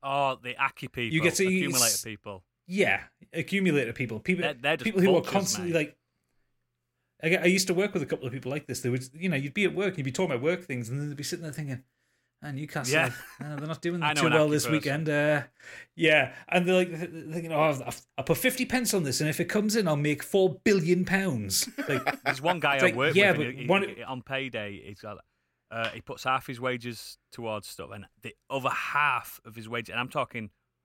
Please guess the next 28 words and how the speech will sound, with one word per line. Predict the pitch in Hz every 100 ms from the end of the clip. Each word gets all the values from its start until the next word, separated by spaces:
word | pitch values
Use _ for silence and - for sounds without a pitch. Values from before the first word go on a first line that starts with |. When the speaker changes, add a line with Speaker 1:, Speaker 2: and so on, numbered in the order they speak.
| -
Speaker 1:
hundreds | 143 131 117 117
and | 110
hundreds | 127 110
of | 110
pounds, | 127 117 101 95
into | 110 110
an | 104
accumulator | 98 107 104 104 90 90 -
every | 107 98 90 92 90
fucking | 110 104 - _ - 87
month. | 98 92 87 - - _ _ _ _ _ _ _ _ _ _ _ -
Speaker 2:
Has | - 160
he | 151 139
ever | 123
won? | 110 123 226 403 _ -
Speaker 1:
A | 202
few, | - 269
t-, | - -
a | 170
few | 247 226
times, | - 101 104 127
and | 127
it's | -
massive. | 120 156 170 95 92 147 - _ _
It's | 123
a |
massive | 143 190 143 117
yield, | 156 98 90 120